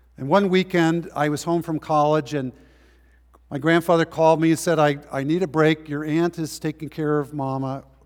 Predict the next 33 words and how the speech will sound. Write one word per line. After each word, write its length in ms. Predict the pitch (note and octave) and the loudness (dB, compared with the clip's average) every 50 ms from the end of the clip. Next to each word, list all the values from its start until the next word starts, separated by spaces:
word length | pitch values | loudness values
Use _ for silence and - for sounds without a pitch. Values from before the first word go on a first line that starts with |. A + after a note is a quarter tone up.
| _ _ _ _ _ _ _ _ | _ _ _ _ _ _ _ _
Why 140 | - C#3+ D3 | -6 -4 -4
don't 180 | E3+ E3+ - | -4 -4 -6
you 60 | F3 - | -10 -10
come 180 | - E3 D#3+ | -6 -4 -2
over 300 | D#3 D3+ D3+ C#3+ D#3 D3 | 0 0 0 0 -4 -6
to 160 | D3+ - D#3 | -6 -8 -10
your 140 | C#3+ C#3 C3+ | -8 -8 -10
parents' 400 | - - C#3 C3+ C#3 C#3 C3+ - | -8 -8 -8 -8 -8 -8 -8 -8
house 340 | C#3+ C3 B2 B2+ B2 - - | -6 -4 -4 -6 -6 -8 -12
and 180 | C3 A#2 A2+ A2+ | -14 -12 -12 -12
we'll 240 | B2 A#2+ A#2 A#2+ - _ _ _ _ _ _ _ _ _ _ _ _ _ | -10 -10 -12 -12 -16 _ _ _ _ _ _ _ _ _ _ _ _ _
finish 380 | _ - D#3 D3 D3 C#3 - - | _ -4 -4 -2 -2 -4 -6 -8
this 180 | C#3+ B2+ - - | -12 -12 -12 -8
fence 400 | - E3 D3+ C#3+ C#3+ - - B2 | -4 -4 -2 -2 -4 -6 -8 -10
I've 100 | A#2 A2+ | -8 -8
been 140 | A#2+ A#2+ | -10 -10
working 340 | A#2 B2 B2 B2 - A#2+ A2 | -10 -10 -12 -12 -12 -14 -12
on 220 | A2 A2+ A2 G#2+ G2+ | -12 -12 -12 -12 -12
trying 240 | - B2+ A#2+ A#2 | -14 -14 -12 -12
to 80 | A2 G#2+ | -12 -12
get 200 | G#2 A2 G#2 - | -14 -16 -16 -16
done." 300 | B2+ B2 A2 F#2+ F2+ F#2 _ _ _ _ _ _ _ _ _ _ _ _ _ _ _ _ _ _ _ _ _ _ | -16 -14 -14 -14 -16 -20 _ _ _ _ _ _ _ _ _ _ _ _ _ _ _ _ _ _ _ _ _ _
So 100 | - D3 | -10 -8
he 60 | C#3+ | -8
worked 340 | C3 C#3 E3 F#3 F#3 F#3+ - | -4 -2 -2 -2 -4 0 2
all 200 | E3+ D#3+ D#3 D#3+ | 2 2 2 2
morning, 440 | D#3 C#3+ C#3 C3 B2 B2+ B2+ B2+ - _ _ _ _ _ _ _ _ _ _ _ _ _ _ _ _ _ _ _ _ _ _ _ _ _ _ _ _ _ _ _ _ _ _ - | 0 -2 -4 -6 -6 -8 -12 -14 -16 _ _ _ _ _ _ _ _ _ _ _ _ _ _ _ _ _ _ _ _ _ _ _ _ _ _ _ _ _ _ _ _ _ _ -10
and 100 | C#3 C#3 | -2 0
then 280 | D#3 E3 F3 F#3 F3+ | 2 4 4 4 2
he 480 | E3 D#3 F3 F3 E3+ E3+ F3 F#3 - - _ _ _ _ _ | 0 -2 -2 -2 -2 -2 -4 -6 -10 -18 _ _ _ _ _
said, 220 | - - E3+ E3 | -8 -4 -2 0
"I'm 220 | D#3+ D3+ D#3 D3+ D3 | 0 0 0 -2 -6
tired. 560 | - A#2+ C#3+ D3 D#3 D#3+ D#3+ E3 E3+ E3 | -6 -4 -2 0 2 2 2 0 -2 -4